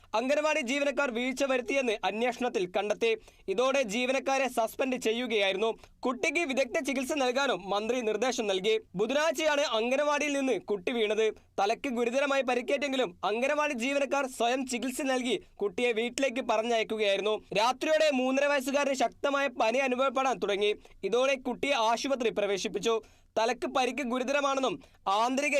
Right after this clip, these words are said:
രക്തസ്രാവമുണ്ടെന്നും ഡോക്ടർമാർ പറഞ്ഞു. അതേസമയം കുട്ടിക്ക് തലക്ക് പരിക്കേറ്റ വിവരം യഥാസമയം അറിയിച്ചിട്ടില്ലെന്ന്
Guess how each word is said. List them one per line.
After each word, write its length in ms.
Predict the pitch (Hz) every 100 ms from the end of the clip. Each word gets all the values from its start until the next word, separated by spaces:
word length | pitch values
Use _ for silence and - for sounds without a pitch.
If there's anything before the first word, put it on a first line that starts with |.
| 240
രക്തസ്രാവമുണ്ടെന്നും 840 | 233 269 277 294 262 254 254 220
ഡോക്ടർമാർ 400 | 214 226 254 247 185
പറഞ്ഞു. 260 | 196 202 214 - - - 180
അതേസമയം 540 | 226 277 262 262 269 254
കുട്ടിക്ക് 340 | 285 269 262 254
തലക്ക് 260 | 226 233 247
പരിക്കേറ്റ 380 | 233 226 277 262 247
വിവരം 280 | 254 247 - - - -
യഥാസമയം 580 | 214 254 320 277 277 277 269
അറിയിച്ചിട്ടില്ലെന്ന് 600 | 214 269 254 269 269 262